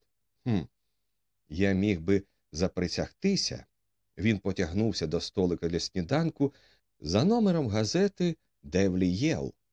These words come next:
який лежав біля банки з мармеладом, і, стиснувши губи,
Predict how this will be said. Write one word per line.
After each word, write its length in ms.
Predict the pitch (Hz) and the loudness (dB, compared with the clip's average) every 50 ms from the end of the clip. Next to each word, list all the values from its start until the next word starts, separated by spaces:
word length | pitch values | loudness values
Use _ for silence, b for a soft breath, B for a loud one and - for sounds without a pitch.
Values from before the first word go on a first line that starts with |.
| _ _ _ | _ _ _
який 340 | 95 113 123 - - 233 226 | 0 0 0 2 2 2 2
лежав 380 | 175 131 101 87 101 113 135 | 2 2 2 2 0 0 0
біля 220 | 110 87 80 80 73 | 0 0 0 0 -2
банки 520 | 73 92 120 143 139 123 - - 123 110 - _ _ _ _ _ | -2 -2 -2 -2 -2 -4 -2 -2 -2 -2 -4 _ _ _ _ _
з 100 | 73 80 | -6 0
мармеладом, 760 | 87 95 95 92 90 90 85 87 113 131 113 78 64 60 - - _ _ _ _ _ _ _ - | 2 2 2 2 2 0 0 -2 -2 -2 -4 -4 -6 -8 -10 -12 _ _ _ _ _ _ _ -4
і, 80 | 92 | -4
стиснувши 680 | 87 - - - 98 98 92 - - 87 85 - - 78 | -4 -4 -2 0 0 0 0 -2 -4 -4 -4 -4 -4 -6
губи, 440 | 73 73 107 165 170 131 131 123 110 | -4 -2 -2 -2 0 2 0 0 0